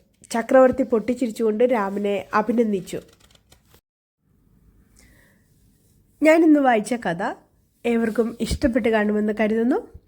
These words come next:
കഥ ഇഷ്ടപ്പെട്ടുവെങ്കിൽ ലൈക്ക് ചെയ്യുവാനും ഷെയർ ചെയ്യുവാനും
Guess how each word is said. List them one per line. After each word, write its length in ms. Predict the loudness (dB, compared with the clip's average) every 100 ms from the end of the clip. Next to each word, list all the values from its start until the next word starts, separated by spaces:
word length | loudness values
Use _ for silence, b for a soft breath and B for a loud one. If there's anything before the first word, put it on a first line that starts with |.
| _ _ _
കഥ 200 | 0 0 0 -4
ഇഷ്ടപ്പെട്ടുവെങ്കിൽ 800 | -8 -10 -8 -6 -4 -2 -2 -4 b b b 2
ലൈക്ക് 320 | 4 4 0
ചെയ്യുവാനും 520 | -4 -2 -2 -2 -4 -6 -14
ഷെയർ 340 | 0 2 2
ചെയ്യുവാനും 520 | -4 -6 -4 -6 -8